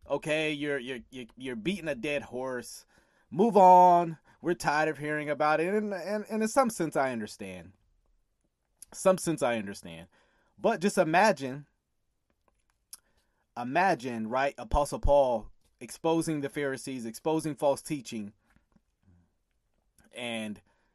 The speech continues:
someone responding, "Move on, move on, Paul.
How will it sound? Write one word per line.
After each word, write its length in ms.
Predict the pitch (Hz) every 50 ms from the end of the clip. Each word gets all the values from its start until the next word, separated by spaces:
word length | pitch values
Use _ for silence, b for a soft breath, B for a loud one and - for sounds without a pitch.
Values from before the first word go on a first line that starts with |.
| _ _ _ _ _ _ _ _
someone 440 | - - - 202 196 185 190 180 160
responding, 760 | 151 147 - - - 165 156 156 151 143 147 139 131 113 - -
"Move 240 | - 196 226 208 208
on, 380 | 202 196 185 170 151 147 - _ _
move 280 | - 165 196 233 240 196
on, 300 | 220 190 180 160 147 131
Paul. 480 | 113 156 139 135 131 131 127 117 -